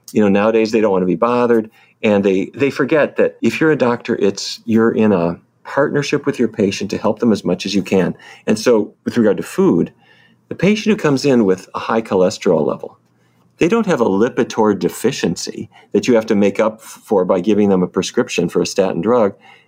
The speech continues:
They got that from eating Spam and Velveeta. And so you, you've got to talk with them about the cause of their disease.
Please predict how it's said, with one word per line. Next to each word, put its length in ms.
They 140
got 260
that 140
from 140
eating 160
Spam 380
and 100
Velveeta. 440
And 220
so 160
you, 240
you've 220
got 120
to 80
talk 320
with 100
them 100
about 220
the 80
cause 680
of 80
their 140
disease. 580